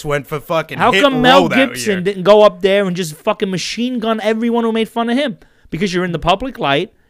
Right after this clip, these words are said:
Speaker 2: you're a public figure, and you have to tolerate some degree of humiliation and jokes at your expense. And he couldn't do it. And he went up there like a clown. What would have happened, ask yourself, if a waiter had gone on stage and slapped Chris Rock?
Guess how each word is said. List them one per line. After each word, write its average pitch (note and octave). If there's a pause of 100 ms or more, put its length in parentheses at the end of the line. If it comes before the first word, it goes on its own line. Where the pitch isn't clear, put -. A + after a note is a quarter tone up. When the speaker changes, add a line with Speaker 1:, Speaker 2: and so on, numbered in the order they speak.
Speaker 2:
you're C#3+
a B2+
public F#3+
figure, D#3+ (180)
and A3+
you A3+
have A#3+
to B3
tolerate G3+
some F#3+
degree D#3 (360)
of F#3
humiliation F3+
and E3
jokes E3+
at G#3+
your G#3+
expense. A#3+ (220)
And D#3+
he E3
couldn't F3+
do F3
it. B2+
And B2
he B2
went D3+
up G#3+
there A3
like F#3+
a A3
clown. E3 (220)
What C4
would F#4+
have -
happened, E3 (260)
ask G3
yourself, E3 (180)
if G3
a G3+
waiter D#3 (220)
had D3+
gone F#3+
on F3+
stage E3
and C3
slapped E3
Chris D#3+
Rock? A2+